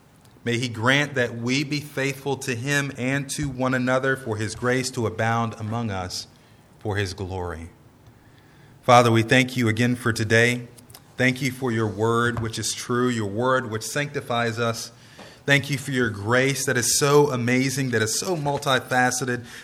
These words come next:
that works in so many different ways, through so many different means. Thank you for your goodness in Christ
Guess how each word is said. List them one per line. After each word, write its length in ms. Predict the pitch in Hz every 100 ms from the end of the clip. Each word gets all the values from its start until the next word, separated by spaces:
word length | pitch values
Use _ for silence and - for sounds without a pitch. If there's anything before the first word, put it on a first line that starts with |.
| -
that 180 | 135 131
works 360 | 147 156 -
in 120 | 143
so 280 | 131 - 156
many 200 | 156 151
different 360 | 143 139 147 120
ways, 360 | 127 127 120
through 140 | - 117
so 260 | - 165
many 160 | 160 151
different 320 | 139 131 120
means. 640 | 123 123 120 117 117 - - - - - - - - _ - _ _ _ -
Thank 240 | 135 135 143
you 60 |
for 180 | 123 127
your 180 | 117 110
goodness 800 | 98 127 127 107 90 - - - - - - - - - - - -
in 200 | 131 131
Christ 600 | 120 - 120 113 - -